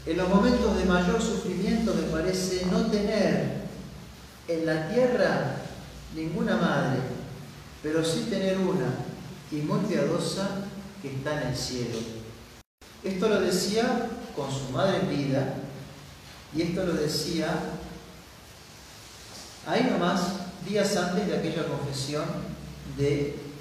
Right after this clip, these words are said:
la visión que tuvo de los cinco años de la Virgen. Ahora bien, ¿cómo realiza esta acción protectora y santificadora sobre cada uno de nosotros?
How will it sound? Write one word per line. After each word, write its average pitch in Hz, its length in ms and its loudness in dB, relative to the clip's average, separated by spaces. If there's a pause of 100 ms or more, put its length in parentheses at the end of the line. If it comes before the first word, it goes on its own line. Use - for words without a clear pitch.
(460)
la 135 120 -2
visión 135 360 -2
que 151 120 -2
tuvo 147 280 0
de 127 120 0
los 123 140 0
cinco 143 380 -2
años 131 240 0
de 120 80 0
la 117 80 -2
Virgen. 117 460 -4 (1600)
Ahora 208 240 8
bien, 254 300 6 (500)
¿cómo 254 260 8
realiza 226 440 6
esta 196 160 2
acción 208 380 0
protectora 175 1000 2
y 131 40 -6
santificadora 143 1080 0 (920)
sobre 143 300 0
cada 170 220 6
uno 160 100 4
de - 100 2
nosotros? 156 640 0